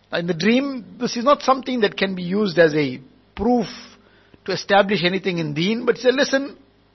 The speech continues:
And these kind of dreams have the indications of being true.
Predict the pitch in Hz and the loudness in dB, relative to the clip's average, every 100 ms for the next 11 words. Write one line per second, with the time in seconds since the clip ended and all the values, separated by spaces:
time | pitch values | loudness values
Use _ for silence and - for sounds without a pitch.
0 | _ _ _ _ _ _ _ _ _ - | _ _ _ _ _ _ _ _ _ 2
1 | 175 165 160 190 - 220 208 156 165 214 | 2 2 -2 -4 2 4 4 0 2 2
2 | 208 160 175 180 170 170 214 196 196 165 | 2 2 2 2 0 -2 -2 -2 -2 -2
3 | 156 151 160 143 - 214 359 | -2 -2 -4 -6 -2 -2 -2